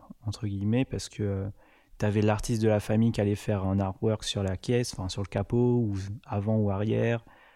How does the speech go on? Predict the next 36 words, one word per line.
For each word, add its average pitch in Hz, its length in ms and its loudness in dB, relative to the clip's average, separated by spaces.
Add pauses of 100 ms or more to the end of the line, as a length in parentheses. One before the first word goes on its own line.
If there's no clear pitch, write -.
(340)
Une 117 100 4
autre 120 140 2
personne 117 340 4
qui - 160 -4
est - 20 -4
plus 120 200 -2
dans 113 160 4
le 110 40 4
métal, 117 460 4
du 104 140 -4
coup, 110 100 -10
qui - 140 -4
va 101 100 2
chromer 113 320 0
chaque 113 300 -4
pièce, 123 400 0
qui - 100 -10
va 98 140 -2
les 98 120 -2
graver. 117 720 0 (560)
C'est - 160 -12
quelque 110 160 2
chose, 135 160 2
en 123 60 4
fait, 110 140 0
très - 200 -2
familial, 120 560 4
et 123 60 4
au 110 40 4
final, 127 380 2 (220)
c'est - 140 -6
devenu 117 200 6
vraiment 120 300 6
quelque 120 160 0
chose, 110 240 -2
euh, 101 280 0